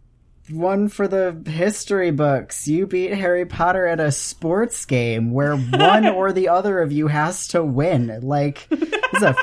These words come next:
Speaker 1: fifty-fifty <laughs> chance here." I mean, not really. It's stacked because Harry has a broom that no one else can compete with, but
Speaker 2: Yeah, yeah. And it's, you're totally right. And,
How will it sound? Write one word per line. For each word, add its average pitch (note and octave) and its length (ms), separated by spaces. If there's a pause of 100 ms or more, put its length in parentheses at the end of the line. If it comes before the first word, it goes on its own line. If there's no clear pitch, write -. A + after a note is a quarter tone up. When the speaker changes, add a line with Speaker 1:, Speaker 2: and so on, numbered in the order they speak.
Speaker 1:
fifty-fifty G3 720
<laughs> - 20
chance - 600 (200)
here." G#3 960 (1200)
I D#3 80
mean, E3+ 140
not D#3+ 160
really. G#2+ 240
It's A#2+ 280
stacked G2 540
because A2 260
Harry A2 240
has G#2+ 220
a A2 100
broom G#2 360
that G2 140
no G#2 120
one G#2 140
else A2 160
can A2 160
compete G#2+ 360
with, D#2 300
but F#2+ 360 (220)
Speaker 2:
Yeah, F#3 300 (460)
yeah. C3+ 200 (480)
And E4 120
it's, F#4+ 360 (600)
you're D4 260
totally B3+ 300
right. D3 300 (280)
And, G3+ 720